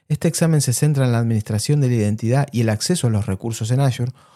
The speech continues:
por lo que es probable que se evalúe el uso de Azure Security Defaults para proteger tanto la identidad como el acceso a los recursos. En tercer lugar tenemos el Security Fundamentals, que es el examen S C novecientos. Este examen se centra en los conceptos básicos de seguridad,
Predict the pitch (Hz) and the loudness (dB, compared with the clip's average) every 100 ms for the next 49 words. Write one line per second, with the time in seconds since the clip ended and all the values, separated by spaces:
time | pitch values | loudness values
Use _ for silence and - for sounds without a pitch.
0 | _ - 147 151 147 160 156 143 120 113 | _ 0 0 2 0 2 2 2 -2 -2
1 | 120 123 131 113 170 175 113 107 107 123 | 0 2 2 2 2 0 0 2 0 -2
2 | 110 117 117 131 131 123 123 - - 139 | -4 -2 -2 2 2 2 -2 -4 -2 0
3 | 139 139 131 117 113 143 143 143 135 131 | 0 -2 0 -2 0 0 2 2 2 0
4 | 143 170 - 131 110 104 113 101 95 85 | 0 -2 0 0 0 -2 -2 -2 -2 -6
5 | 82 - - - _ _ _ _ _ _ | -8 -12 -14 -20 _ _ _ _ _ _
6 | _ _ _ _ _ _ 127 123 120 139 | _ _ _ _ _ _ -2 0 2 2
7 | 135 139 156 131 127 120 117 110 113 127 | 4 2 2 0 0 2 0 0 0 0
8 | 120 107 120 113 127 120 - - - _ | -2 -2 0 2 2 0 -4 -10 -12 _
9 | _ 113 117 110 - 113 113 113 - _ | _ -2 0 0 0 0 0 -4 -12 _
10 | _ - 127 120 120 110 104 - 131 113 | _ 0 0 2 2 2 2 2 2 2
11 | 107 - - _ _ _ _ _ 151 170 | -4 -14 -18 _ _ _ _ _ 0 0
12 | - 165 165 160 131 131 143 131 120 117 | 0 2 2 2 2 2 2 2 2 0
13 | 117 113 151 - 117 131 135 - 107 104 | 0 0 0 0 2 0 0 -4 -2 -2
14 | 110 107 101 120 165 | -2 -2 0 0 0